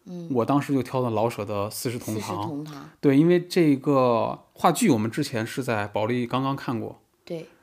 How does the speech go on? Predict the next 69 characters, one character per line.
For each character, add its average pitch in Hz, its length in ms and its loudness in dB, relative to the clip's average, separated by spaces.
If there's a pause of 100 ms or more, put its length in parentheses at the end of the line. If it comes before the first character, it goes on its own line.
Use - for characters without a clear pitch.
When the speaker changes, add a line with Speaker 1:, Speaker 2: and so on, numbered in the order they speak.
Speaker 2:
呃， 151 180 -6
印 151 140 2
象 143 120 0
也 120 60 -2
非 147 80 -2
常 135 140 2
深， 135 180 -2
而 131 140 2
且 117 540 -2
自 190 160 0
己 131 100 -2
一 196 160 0
直 147 220 2
没 160 100 6
有 165 80 6
完 131 180 4
整 147 140 0
的 120 80 2
读 131 140 0
完 127 120 2
这 143 120 0
本 113 120 -2
书。 - 300 -12
这 208 100 6
本 170 120 8
书 - 140 0
一 170 40 6
共 170 120 4
有 127 40 4
八 170 180 0
十 139 120 -6
多 127 80 2
万 113 160 0
字， 110 200 -10 (280)
Speaker 1:
嗯。 175 260 -16
Speaker 2:
就 151 100 -2
是 147 140 0
体 139 260 -4
量 151 200 6
特 170 240 4
别 117 200 2
大 151 220 4
的 113 100 -2
一 110 120 -4
个 123 300 0 (340)
历 190 260 4
史 - 220 -4
感 117 240 -2
特 - 140 0
别 170 120 4
强 123 320 -4
烈 175 120 2
的 131 100 2
一 107 60 -2
部 110 100 -8
作 107 160 -2
品。 101 200 -10 (240)
Speaker 1:
嗯。 165 260 -14 (160)
Speaker 2:
我 123 100 -4
就 127 100 -6
说 127 280 -2
这 139 180 -2
次 135 140 -8
帮 117 120 -4
我 120 60 -2
买 113 160 -2
回 - 120 -10
来 113 100 -6
吧。 113 160 -10